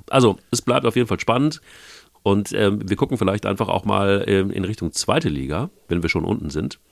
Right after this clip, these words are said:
<laughs> Dann, äh, hangeln wir uns in der zweiten Liga ein bisschen nach oben und stellen fest, dass es auch da relativ spannend geworden ist. Denn, ähm, ja, wie soll ich sagen?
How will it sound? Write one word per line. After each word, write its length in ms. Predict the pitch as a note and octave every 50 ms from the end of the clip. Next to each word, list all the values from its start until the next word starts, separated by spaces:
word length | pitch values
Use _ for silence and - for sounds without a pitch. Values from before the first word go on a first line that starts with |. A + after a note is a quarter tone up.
| _ - -
<laughs> 140 | G#2 - - - A3 - - - B3 A3 - - - - - - - _ _ _ -
Dann, 280 | F#2+ F#2 G2 G#2 G#2
äh, 340 | G2+ G2 F#2 F2+ F#2 F#2 F2+ - -
hangeln 300 | - - G#2+ A2+ A#2 A2+
wir 80 | G#2+ G#2
uns 140 | G#2 G2 -
in 60 | F2+
der 100 | E2 -
zweiten 260 | - F#2+ G#2+ B2 A#2+
Liga 240 | G#2+ G#2 G#2+ G#2 G2
ein 140 | F#2+ F#2 F2+
bisschen 240 | A2+ - - - F2
nach 140 | E2+ E2+
oben 420 | - - G2+ F#2+ G2+ A#2+ D3 E3 -
und 340 | - - A2+ G#2+ G#2 - -
stellen 280 | - - G#2+ G2+ F#2 F2+
fest, 520 | - G2 C#3 G#3 - - - - - - - -
dass 180 | F#2+ G#2 -
es 140 | - - -
auch 180 | - - - - -
da 340 | - E2+ E2+ F#2 A2 D#3+ G#3 G3+ -
relativ 520 | F#2 F2 F2+ G2 B2+ D#3 - - D#3 -
spannend 400 | - - - - F#2+ C#3 D#3+ -
geworden 400 | - E2 D#2 D#2 D2+ D2+ D#2 -
ist. 340 | - - - - - - - _ _ _ _ _ - - - - - - - -
Denn, 320 | - F#2+ F#2+ F#2+ F#2+ F#2+ -
ähm, 720 | - F#2+ F#2+ F#2 F2+ F#2 F2+ F2+ F2+ F2+ F2 F2 F2+ E2+ - _ - - - -
ja, 280 | - G#2 F#2+ D#2 D2+
wie 40 | D#2+
soll 120 | D#2+ E2 D2+
ich 60 | -
sagen? 480 | - F#2+ G#2 G2+ F2 D#2 D2+ D#2 D2+